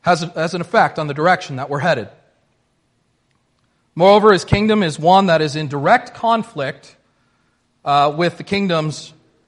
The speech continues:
of this world. Therefore, we are not to take our cues from society about what matters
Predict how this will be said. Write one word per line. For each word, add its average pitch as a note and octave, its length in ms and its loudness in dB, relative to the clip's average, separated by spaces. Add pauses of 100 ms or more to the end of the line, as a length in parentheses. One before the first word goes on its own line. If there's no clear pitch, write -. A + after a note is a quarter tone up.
(100)
of E3 260 4
this D#3 260 -6
world. D#3 440 0 (760)
Therefore, G#3 440 2
we G3 140 2
are G3+ 120 2
not G#3 240 0
to G#3+ 60 -10
take G#3+ 260 -6
our F3+ 120 -4
cues A3+ 560 -4 (380)
from G3 240 -2
society F3+ 680 0 (640)
about F3 540 2
what F#3+ 160 2
matters D#3 680 0